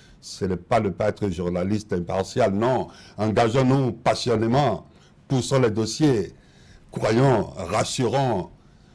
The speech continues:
Vous parlez d'exaltation. Il n'y a rien sans exaltation. Il n'y a rien de grand d'ailleurs sans passion.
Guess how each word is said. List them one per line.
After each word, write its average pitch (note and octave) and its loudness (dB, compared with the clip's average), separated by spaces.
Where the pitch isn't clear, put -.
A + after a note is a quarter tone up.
Vous G#2 -6
parlez A2 2
d'exaltation. G2 0
Il A2+ -10
n'y G2+ 2
a F#2+ 0
rien C3+ 2
sans A#2 0
exaltation. F2+ -4
Il F2 -2
n'y F#2 0
a F2 2
rien A#2+ 2
de G#2+ 2
grand B2 0
d'ailleurs F#2+ 2
sans F#2+ -2
passion. E2+ -8